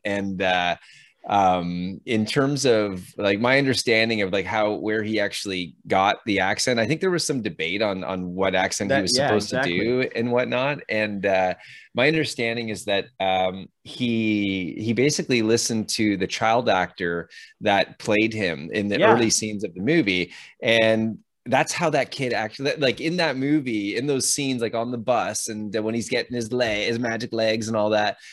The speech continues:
Speaker 1: that's how that, that child spoke in,
Speaker 2: Yeah.
Speaker 1: in real life. And so, uh,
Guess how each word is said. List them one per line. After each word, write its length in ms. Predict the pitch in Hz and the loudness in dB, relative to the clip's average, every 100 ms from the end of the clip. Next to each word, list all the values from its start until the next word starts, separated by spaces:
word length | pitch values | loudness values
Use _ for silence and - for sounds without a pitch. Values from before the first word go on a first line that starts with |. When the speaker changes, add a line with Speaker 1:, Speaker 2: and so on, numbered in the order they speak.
| - _ | -20 _
Speaker 1:
that's 200 | 143 143 | -2 -2
how 200 | 131 147 | -2 0
that, 320 | 151 120 95 87 | 2 2 0 -4
that 260 | 107 98 - | -6 -6 -6
child 340 | 107 90 80 | -2 -2 -4
spoke 640 | - - 123 117 - - - | -8 -4 2 2 0 -10 -8
in, 240 | - 107 | -2 2
Speaker 2:
Yeah. 80 | 175 | 4
Speaker 1:
in 160 | 127 110 | 4 6
real 180 | 120 117 | 6 8
life. 440 | 117 90 69 - | 6 4 -4 -4
And 180 | 113 107 | -2 0
so, 520 | - 123 117 113 107 | 4 4 4 2 0
uh, 280 | 107 104 | 0 0